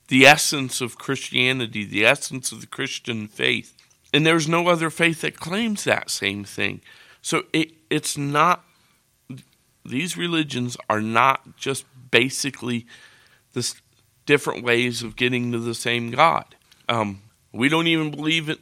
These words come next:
We don't even believe in the same God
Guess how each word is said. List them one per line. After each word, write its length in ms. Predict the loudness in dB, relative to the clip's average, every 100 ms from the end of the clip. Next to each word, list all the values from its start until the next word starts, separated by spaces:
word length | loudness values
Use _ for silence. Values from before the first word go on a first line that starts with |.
| _ -4
We 140 | 0
don't 220 | 2 2
even 280 | 2 0 -2
believe 440 | -2 0 0 0 -2
in 80 |
the 100 | -2
same 400 | 0 2 0 0
God 400 | -2 0 0 0